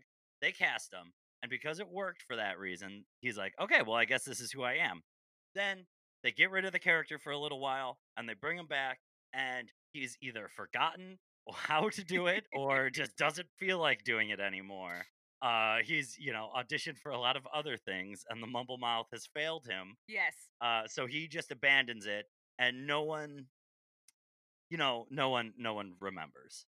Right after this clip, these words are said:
Speaker 1: I don't
Speaker 2: I think
Speaker 1: know
Speaker 2: it's,
Speaker 1: who
Speaker 2: yeah.
Speaker 1: directed this episode, but it's very likely because, you know, most T V shows, like, has a different director every episode.
Speaker 2: Mm-hmm.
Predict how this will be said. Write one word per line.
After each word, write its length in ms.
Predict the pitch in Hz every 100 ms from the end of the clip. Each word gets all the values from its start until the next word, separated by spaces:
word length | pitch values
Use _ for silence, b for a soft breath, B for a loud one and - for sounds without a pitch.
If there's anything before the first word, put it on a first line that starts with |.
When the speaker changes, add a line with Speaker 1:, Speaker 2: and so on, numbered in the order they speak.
| _ _ -
Speaker 1:
I 60 |
don't 120 | 139
Speaker 2:
I 20 | 403
think 80 |
Speaker 1:
know 140 | 494 -
Speaker 2:
it's, 80 | 523
Speaker 1:
who 320 | - 359 190 185
Speaker 2:
yeah. 140 | 254 202 143 -
Speaker 1:
directed 640 | 139 131 135 139 175 180 175 - _
this 200 | 175 180 -
episode, 640 | 196 - - 208 208 208 - _ _ _ -
but 300 | 127 113 107
it's 280 | 127 123 - _ -
very 320 | 214 202 170
likely 600 | 123 104 - 101 90 87 _ _ -
because, 420 | 127 135 113 -
you 120 | - 110
know, 100 | 101
most 420 | 110 131 139 -
T 140 | 131
V 160 | 113 117
shows, 420 | - 101 101 90
like, 200 | 95 85 _ _ -
has 240 | 123 101
a 60 | 98
different 320 | 107 113 98
director 480 | 95 92 90 98 90
every 280 | 92 92 90
episode. 500 | 87 - - 127 131 - _
Speaker 2:
Mm-hmm. 340 | 220 202 196